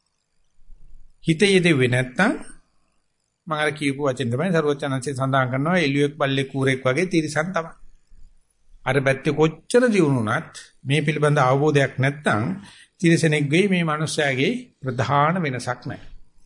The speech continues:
ඒ නිසා මනුස්සයෙක් වුණාට පස්සේ හැම කෙනාටම සතිය සම්පජාඤ්ඤය ආණ්ඩ ලැබෙනවා නෙවෙයි. හැම කෙනාටම සතිය සම්පජාඤ්ඤය වඩන්න ඕන කියලා හිත යෙදෙනවා නෙවෙයි.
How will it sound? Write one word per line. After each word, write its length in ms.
ඒ 100
නිසා 280
මනුස්සයෙක් 580
වුණාට 360
පස්සේ 800
හැම 260
කෙනාටම 580
සතිය 340
සම්පජාඤ්ඤය 760
ආණ්ඩ 320
ලැබෙනවා 540
නෙවෙයි. 480
හැම 200
කෙනාටම 520
සතිය 300
සම්පජාඤ්ඤය 640
වඩන්න 360
ඕන 220
කියලා 240
හිත 200
යෙදෙනවා 600
නෙවෙයි. 460